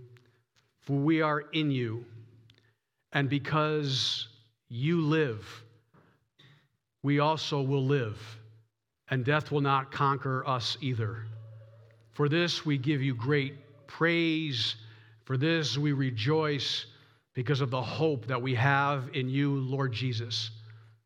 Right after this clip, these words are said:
May all glory and power and honor and majesty and might be yours, Almighty Father, Lord Jesus, Holy Spirit, forever and ever. Amen.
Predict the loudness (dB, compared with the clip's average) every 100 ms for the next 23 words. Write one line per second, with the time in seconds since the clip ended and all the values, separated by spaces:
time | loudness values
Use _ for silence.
0 | _ _ -2 2 4 2 0 0 2 4
1 | 4 2 0 -2 -4 0 4 4 4 0
2 | 0 -2 0 2 4 2 0 -2 -2 0
3 | 2 2 2 -6 -2 0 0 2 0 0
4 | -4 -14 -20 -14 -2 0 2 2 2 0
5 | -2 -4 -6 -10 -18 _ _ _ _ _
6 | _ _ 0 2 2 2 0 4 6 4
7 | -2 -8 -18 _ _ _ _ _ _ 0
8 | 2 2 2 2 2 -2 -4 -6 -10 -18
9 | _ _ _ _ _ 0 0 0 -2 -2
10 | -2 -4 -8 -16 -20 -20 -20 -20 _ -4
11 | 0 2 2 2 0 0 -2 0 -2 -2
12 | -6 -8 -12 -18 -20 -20 _ _ -6 -2
13 | -2 -4 -4